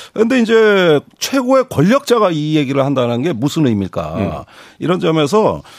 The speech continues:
Speaker 1: 그것은 어떤 자유와 어떤 다수결, 민주주의 원리를 존중함으로 나는 국회와 또는 국민과 어떤 시민사회와 무엇을 어떻게 하기 위한 이런 얘기로 인용이 돼야 되는 건데 그 얘기는 빠지고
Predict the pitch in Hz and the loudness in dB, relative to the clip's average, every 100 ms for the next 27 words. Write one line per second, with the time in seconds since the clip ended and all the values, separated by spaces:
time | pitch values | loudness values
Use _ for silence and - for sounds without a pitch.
0 | - - 135 151 202 190 147 - 196 170 | -10 -4 -2 -2 0 0 0 -2 -2 -4
1 | - 131 139 131 156 214 339 - 131 196 | -4 -2 0 0 0 -2 -4 -8 -6 -6
2 | - - 160 151 151 143 127 127 156 170 | -6 -8 -8 -4 -4 -4 -2 0 0 -2
3 | 147 156 139 127 131 131 120 127 123 131 | -2 0 0 0 0 -4 -2 -4 -4 -4
4 | 120 120 175 220 - - 107 107 123 240 | -2 0 0 -2 -6 -14 -6 -2 0 0
5 | 196 123 - 113 82 - - - - 240 | -2 -6 -4 -6 -6 -10 -20 -6 0 2
6 | 269 - 127 120 104 87 64 - _ _ | 0 2 2 2 0 -4 -12 -18 _ _
7 | - 165 247 233 190 - 240 254 247 175 | -6 0 0 2 0 -2 -2 0 0 -2
8 | 170 151 101 82 127 220 269 262 262 202 | -2 0 0 0 0 2 2 0 0 0
9 | 202 - 165 156 147 143 139 156 139 131 | -2 -4 -4 -2 -4 -6 -6 -4 -2 0
10 | 147 214 - - - 143 226 269 247 190 | 0 0 -4 -14 -2 2 2 2 2 0
11 | 180 165 139 143 131 120 104 101 98 101 | 0 0 2 0 0 -2 -2 -2 -2 -4
12 | 101 139 175 131 135 165 143 - 131 120 | -4 -6 -4 -2 -2 -2 -4 -4 -6 -10